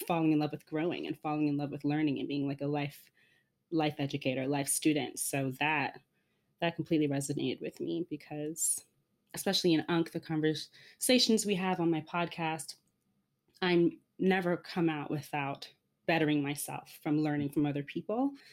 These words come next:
But that has to start from me assuming that I'm,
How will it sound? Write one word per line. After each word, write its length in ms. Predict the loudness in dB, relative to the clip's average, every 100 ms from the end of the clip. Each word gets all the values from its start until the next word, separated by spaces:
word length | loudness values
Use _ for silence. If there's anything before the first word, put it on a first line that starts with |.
| -4
But 140 | -2 0
that 140 | 0
has 340 | 0 -2 -2 -4
to 140 | -4
start 360 | -4 0 0 0
from 180 | 0
me 120 | 2 2
assuming 680 | 0 -2 0 2 0 -4 -8 _ _ -2
that 100 | 0
I'm, 460 | 0 0 0 -2